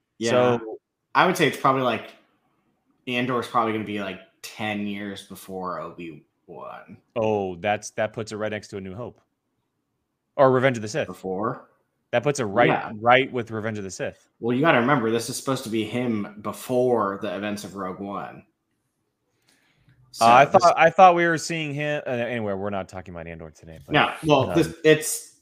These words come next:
Speaker 1: the show is literally him, like, stuff that happened leading up to Rogue One.
Speaker 2: I thought it was two timelines. That's what I expected it to be.
Speaker 1: No, I don't know. But I, I, like I said, what started it, I don't think she'll be in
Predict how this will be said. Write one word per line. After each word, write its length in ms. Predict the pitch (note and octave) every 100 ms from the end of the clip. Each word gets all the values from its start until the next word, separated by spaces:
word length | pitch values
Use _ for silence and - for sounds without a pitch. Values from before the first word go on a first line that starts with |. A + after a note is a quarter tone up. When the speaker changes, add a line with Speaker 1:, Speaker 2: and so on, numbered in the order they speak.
| -
Speaker 1:
the 220 | C3 C#3
show 300 | - E3+ D3
is 120 | B2
literally 420 | C3 C3+ C3 B2
him, 380 | A2+ - C3+ C#3+ - _ _ _ _ _ -
like, 280 | G#2 G2+ - _
stuff 380 | - - C#3 C#3
that 120 | C#3+
happened 460 | C3 B2+ B2 A2+ G#2+
leading 380 | A#2+ A#2 G#2+ -
up 300 | B2 B2 -
to 260 | - A#2+ G#2+
Rogue 300 | G2+ F#2 G2
One. 340 | F#2 C2 - _ _ -
Speaker 2:
I 80 | A#2+
thought 160 | D3
it 40 | C#3
was 140 | A#2
two 160 | - A#2
timelines. 640 | A2+ F#2 E2+ D#2+ D#2+ - -
That's 160 | -
what 100 | F#2
I 220 | F2+ F2+ F2+
expected 480 | G2 - F2 D#2+ D#2+
it 80 | E2
to 80 | _
be. 120 | -
Speaker 1:
No, 180 | - - - -
I 120 | C#3+
don't 100 | G2
know. 140 | - - _
But 240 | - C3+ B2
I, 320 | C#3+ D3+ C#3+ - -
I, 340 | C3+ C#3+ C#3 -
like 180 | C#3+ D3
I 60 | C3+
said, 320 | - F#2 - _ _ _ _ _ _
what 200 | G#2 F#2+
started 360 | - G2+ F#2 F2
it, 160 | F#2 -
I 140 | B2+
don't 280 | C3 C3+ A#2
think 340 | C3 A#2+ - _ _ _ _
she'll 300 | - - C#3
be 360 | B2 C#3 C3+ C3+
in 560 | B2 C3 C3 C3+ C3+